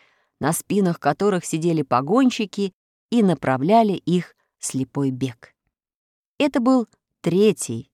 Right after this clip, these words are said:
и последний сюрприз правителя Ружеро. Вражеский отряд потерпел сокрушительное поражение. Сотни марранов, побросав оружие,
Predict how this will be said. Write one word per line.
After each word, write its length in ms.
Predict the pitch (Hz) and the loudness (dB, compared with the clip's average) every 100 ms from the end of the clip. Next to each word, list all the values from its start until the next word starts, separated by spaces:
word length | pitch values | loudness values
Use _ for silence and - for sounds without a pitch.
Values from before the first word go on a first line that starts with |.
| _ - | _ -8
и 100 | 294 | -6
последний 800 | 233 196 - 151 143 135 123 | -4 -6 -4 -2 0 0 -4
сюрприз 720 | 120 - 135 - 151 233 - - _ _ - | -4 -10 -12 -8 -6 -6 -8 -14 _ _ -8
правителя 680 | 131 123 139 - 147 143 - | -6 -4 -4 -6 -8 -8 -10
Ружеро. 560 | 135 120 123 123 104 - _ _ _ _ _ _ _ _ _ | -12 -10 -8 -10 -12 -18 _ _ _ _ _ _ _ _ _
Вражеский 640 | 151 156 165 160 - 147 131 | -2 0 0 -2 -4 -4 -4
отряд 400 | - 185 214 - | -2 0 -2 -4
потерпел 560 | 156 160 - 180 208 | -6 -4 -4 -2 -2
сокрушительное 840 | - - - 143 165 - 147 139 143 | -2 -6 -8 -6 -6 -6 -4 -4 -4
поражение. 760 | 135 139 120 135 131 120 127 _ _ _ _ _ _ | -6 -6 -6 -4 -6 -6 -12 _ _ _ _ _ _
Сотни 540 | - - 320 294 262 254 | -12 -2 -2 2 4 4
марранов, 800 | 240 214 165 208 208 165 151 | 4 2 2 2 2 0 -2
побросав 560 | - 147 151 180 185 170 | -4 0 0 0 -2 0
оружие, 600 | 151 233 285 226 214 | 2 2 2 2 0